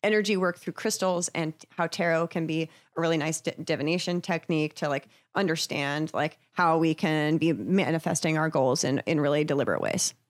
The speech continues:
for instance." Or, you know, I worked with this witch who is a fourth generation Santeria witch who lives in Baltimore. Um, and she was, like,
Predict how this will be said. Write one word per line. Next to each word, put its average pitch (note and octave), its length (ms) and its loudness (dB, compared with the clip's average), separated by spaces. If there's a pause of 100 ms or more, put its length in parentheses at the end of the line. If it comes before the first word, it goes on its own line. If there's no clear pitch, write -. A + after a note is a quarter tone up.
(120)
for G1+ 100 -10
instance." - 540 -6 (360)
Or, D#3 460 2 (200)
you F3+ 80 2
know, D#3+ 120 2
I D#3 80 2
worked D#3+ 220 0
with F3 100 -2
this E3 280 0 (440)
witch F#3+ 320 2
who F3 560 4
is F3+ 140 2
a F#3+ 60 0
fourth F3 480 0
generation E3+ 600 2
Santeria F3+ 600 0
witch - 240 0
who - 80 -2
lives F3 160 0
in G3+ 80 0
Baltimore. F#3+ 560 0 (360)
Um, E3 520 0 (340)
and F3 640 2
she E3 640 2
was, E3+ 500 2
like, F3 200 -4